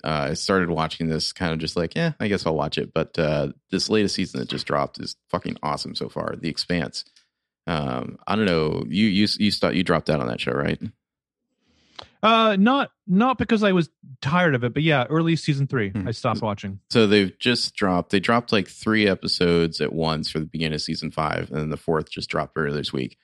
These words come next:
Speaker 1: The fourth episode is awesome. Like, it's incredible. It's, like, it, it's close to the Red Wedding as you get, I can feel like, uh, as far as, like, a space, sh-, you know,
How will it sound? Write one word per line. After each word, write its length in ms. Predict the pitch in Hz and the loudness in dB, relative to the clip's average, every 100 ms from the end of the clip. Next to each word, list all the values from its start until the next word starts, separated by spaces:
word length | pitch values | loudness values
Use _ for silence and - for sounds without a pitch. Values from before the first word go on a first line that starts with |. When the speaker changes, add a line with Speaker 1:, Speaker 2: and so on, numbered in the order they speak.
| _ _ | _ _
Speaker 1:
The 80 | 98 | -2
fourth 260 | - 139 117 | 4 4 4
episode 460 | 98 82 80 76 | 0 0 -4 -4
is 80 | 73 - - | -6 -12 -6
awesome. 440 | 80 71 - 67 - | -6 -6 -8 -10 -8
Like, 200 | 82 90 | -6 -4
it's 240 | 95 - - | -4 -8 -10
incredible. 500 | - - 80 69 - | -6 -2 -2 0 -2
It's, 260 | 85 80 - | -2 -4 -2
like, 360 | 95 87 - - _ _ _ _ - - | 0 0 -6 -20 _ _ _ _ -20 -16
it, 100 | 82 - - _ | -16 -16 -20 _
it's 220 | 104 95 - | -2 0 -2
close 340 | - 113 - | 0 0 0
to 80 | 110 | -2
the 120 | 98 | 0
Red 260 | 85 82 - | 2 0 0
Wedding 320 | 78 78 73 | -2 -2 -4
as 160 | 69 76 | -6 -8
you 60 | |
get, 300 | - 76 58 - | -4 -2 -2 -8
I 80 | |
can 180 | 69 76 | -8 -8
feel 200 | - 67 | -6 -6
like, 280 | 67 - - - | -6 -8 -10 -14
uh, 300 | - - - - | -8 -6 -6 -8
as 140 | - | -10
far 160 | - - | -6 -6
as, 120 | - | -4
like, 100 | 76 | -6
a 60 | - | -6
space, 580 | - 76 73 - - - - | -4 -2 -2 -4 -6 -8 -14
sh-, 120 | - - | -12 -8
you 160 | - | -8
know, 280 | - - - | -8 -10 -12